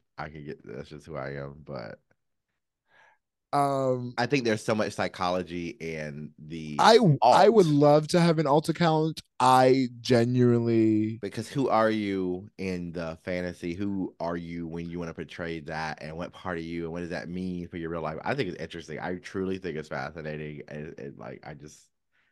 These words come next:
Speaker 1: it's more learning about a person to me.
Speaker 2: Um, I, I j-, like I said, if someone told me, "Hey, I have an alt account, can we, like, like, film?" I think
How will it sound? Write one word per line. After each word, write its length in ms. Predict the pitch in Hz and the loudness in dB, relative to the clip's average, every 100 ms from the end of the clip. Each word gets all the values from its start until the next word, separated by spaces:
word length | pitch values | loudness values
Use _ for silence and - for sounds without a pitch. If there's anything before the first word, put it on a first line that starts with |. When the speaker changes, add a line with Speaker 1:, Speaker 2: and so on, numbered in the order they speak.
| _ 80 | _ -16
Speaker 1:
it's 240 | 80 76 82 | -14 -14 -12
more 280 | 85 85 | -8 -8
learning 300 | 80 82 87 80 | -6 -6 -6 -6
about 220 | 73 73 | -6 -6
a 60 | |
person 580 | 69 82 82 73 69 85 _ _ | -6 -10 -10 -14 -14 -18 _ _
to 120 | 82 | -12
me. 360 | 73 78 71 90 _ _ _ _ _ _ _ _ _ _ - | -10 -10 -10 -14 _ _ _ _ _ _ _ _ _ _ -10
Speaker 2:
Um, 760 | 117 117 117 117 113 110 107 92 | -4 -2 -2 -2 -4 -6 -8 -12
I, 60 | - - _ _ _ _ _ _ _ _ _ | -18 -20 _ _ _ _ _ _ _ _ _
I 160 | 151 185 | 4 4
j-, 160 | 151 165 | 4 4
like 160 | 165 | 4
I 60 | 160 | 6
said, 200 | 165 131 | 6 6
if 120 | 147 135 | 4 6
someone 360 | 170 180 196 | 6 8 8
told 220 | 180 170 | 8 8
me, 80 | 147 | 8
"Hey, 120 | 143 | 8
I 40 | 131 | 8
have 140 | 123 | 6
an 80 | 120 | 4
alt 240 | 110 113 107 | 4 4 2
account, 360 | 110 95 87 _ | 0 -2 -6 _
can 140 | 113 | -2
we, 80 | 104 | 0
like, 140 | 98 87 - _ _ _ _ _ _ _ _ - | 0 -4 -14 _ _ _ _ _ _ _ _ -6
like, 180 | 101 95 | -6 -4
film?" 600 | - 101 90 80 80 - _ _ _ _ _ _ _ - | -2 0 0 -4 -8 -14 _ _ _ _ _ _ _ 4
I 240 | 143 170 | 8 8
think 300 | 175 180 165 | 8 6 4